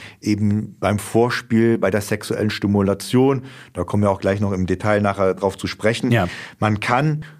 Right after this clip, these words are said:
Speaker 1: wenn die Lubrikation vielleicht nicht immer so gegeben ist,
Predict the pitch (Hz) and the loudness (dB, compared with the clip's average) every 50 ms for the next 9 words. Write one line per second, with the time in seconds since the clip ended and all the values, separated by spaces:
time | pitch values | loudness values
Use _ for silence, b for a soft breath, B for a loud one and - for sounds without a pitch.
0 | B - 107 104 104 104 98 101 113 113 - 120 110 - 110 101 - - 110 107 | B -4 0 0 2 2 2 2 2 2 2 0 2 2 -2 -2 0 0 2 2
1 | 110 110 113 - 101 98 101 104 101 - - - - _ - 101 101 95 - - | 2 2 0 0 2 2 2 2 0 -4 -10 -18 -16 _ -4 -2 -2 -2 -2 0
2 | 117 113 113 110 101 107 98 101 92 87 92 104 113 110 113 110 110 107 107 - | 2 2 4 4 2 2 2 0 0 0 2 2 2 4 4 2 2 0 -2 -4
3 | - - | -12 -14